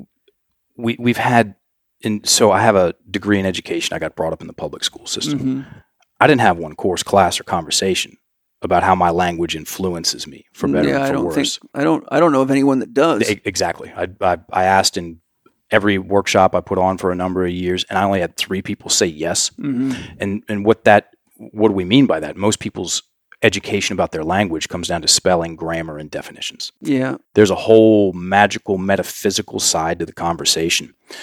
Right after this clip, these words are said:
Speaker 1: Uh, and, and, and I had three people say yes in, in a number of years, over thousands of people I've asked in workshop, and they did not go to a public school. They went to a,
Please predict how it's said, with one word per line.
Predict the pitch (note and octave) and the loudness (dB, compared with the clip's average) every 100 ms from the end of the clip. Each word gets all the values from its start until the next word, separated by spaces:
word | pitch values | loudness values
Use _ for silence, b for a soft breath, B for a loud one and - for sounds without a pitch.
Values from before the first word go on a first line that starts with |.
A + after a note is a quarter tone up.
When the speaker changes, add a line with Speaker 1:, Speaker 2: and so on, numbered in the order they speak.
| B B - | B B -8
Speaker 1:
Uh, | - C#3+ C#3+ - _ | -4 -2 -4 -8 _
and, | G2 F2 E2 E2 - | 0 0 -2 -8 -8
and, | E2+ D#2 D2+ D#2 - - | -6 -4 -6 -8 -10 -8
and | E2+ D#2 - - | -6 -8 -12 -4
I | F#2+ | 2
had | G2 F#2 - _ _ | 4 2 0 _ _
three | - G#2 A2 | -2 0 2
people | B2 - F#2+ - _ _ - | 0 -2 -6 -10 _ _ -4
say | - F#2+ | 0 2
yes | F#2 G#2 F#2 | 4 4 2
in, | - F2+ E2 D#2 _ _ - | -2 -6 -10 -12 _ _ -10
in | |
a | E2+ | -6
number | F2 G#2+ G#2+ | -2 2 2
of | G2+ | 2
years, | G#2 G#2 G2+ | 4 4 4
over | F2+ D#2 | 0 -8
thousands | - F#2 F#2 F#2+ F#2+ | -2 2 4 2 -4
of | F#2 | -6
people | G#2+ F#2+ F2+ | -6 -4 0
I've | F2 E2 - | 0 0 -2
asked | F2 F2 E2+ | -2 -2 -6
in | |
workshop, | F2 - F#2+ - B B - | -6 -2 0 -2 B B -10
and | F2+ | -2
they | G2 | 0
did | F#2+ | 4
not | A2 D3+ | 2 4
go | G#2+ | 2
to | F#2 | 2
a | |
public | E2 A2 - | 2 0 0
school. | - - - - _ b b b | -2 -2 -4 -6 _ b b b
They | E2+ | -4
went | F2 F2+ | -4 -2
to | |
a, | F#2 | -2